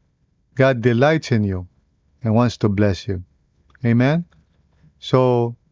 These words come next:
don't, ano, don't judge your self-worth kasi marami kang mga pagkukulang. Look to God and, uh, know how He sees you. He sees you, Lord, uh, He sees you as, ano, as a son and daughter that He delights in.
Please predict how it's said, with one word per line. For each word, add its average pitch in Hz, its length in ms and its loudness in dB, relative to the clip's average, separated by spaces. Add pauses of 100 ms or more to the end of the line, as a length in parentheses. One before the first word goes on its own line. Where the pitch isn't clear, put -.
(300)
don't, 160 400 0
ano, 120 480 0
don't 139 320 0
judge 147 340 0
your 131 140 2
self-worth 127 640 0
kasi 120 320 0
marami 107 400 2
kang 107 240 0
mga 101 240 -2
pagkukulang. 98 720 -2 (480)
Look 165 320 0
to 165 40 0
God 98 360 2 (800)
and, 113 320 2
uh, 107 240 2
know 139 320 2
how 131 240 2
He 120 80 0
sees 110 400 -2
you. 90 240 -6 (800)
He 107 160 -4
sees 165 320 0
you, 165 240 2
Lord, 143 400 0
uh, 131 160 0
He 113 80 0
sees 135 320 0
you 147 160 2
as, 110 160 0
ano, 110 400 0 (400)
as 101 160 -4
a 107 80 0
son 147 240 0
and 127 180 2
daughter 123 380 2
that 107 160 -2
He 113 80 2
delights 104 560 -2
in. 95 280 -8